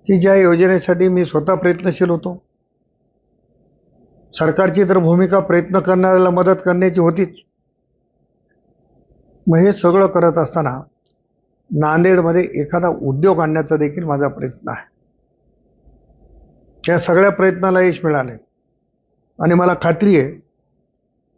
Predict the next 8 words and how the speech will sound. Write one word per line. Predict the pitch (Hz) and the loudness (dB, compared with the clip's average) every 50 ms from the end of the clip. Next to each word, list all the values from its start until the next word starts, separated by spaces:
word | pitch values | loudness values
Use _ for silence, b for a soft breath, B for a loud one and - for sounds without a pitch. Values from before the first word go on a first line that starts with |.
| _ _ _ _ | _ _ _ _
की | 170 170 151 | 0 0 2
ज्या | 139 175 185 196 | 2 2 2 2
जिल्ह्यामध्ये | 196 160 160 170 170 180 185 180 180 180 185 190 185 | 0 0 0 0 2 2 2 2 2 2 4 2 2
विमानसेवा, | 160 147 160 170 180 185 185 175 - - 190 185 190 190 214 - _ _ _ _ _ _ _ _ _ _ _ _ _ _ _ _ _ _ _ _ - 135 | 2 2 0 0 2 0 0 -2 0 0 0 2 2 0 -4 -8 _ _ _ _ _ _ _ _ _ _ _ _ _ _ _ _ _ _ _ _ -6 -2
ज्या | 131 160 185 180 190 | 0 2 2 2 2
जिल्ह्यामध्ये | 165 156 170 170 180 180 175 180 170 175 175 | 0 0 0 0 0 2 0 0 2 2 2
रेल्वे | 160 160 170 175 180 185 190 185 | 2 2 2 2 4 2 2 0
सेवा, | - - 190 190 190 180 180 | 0 0 2 2 2 0 -4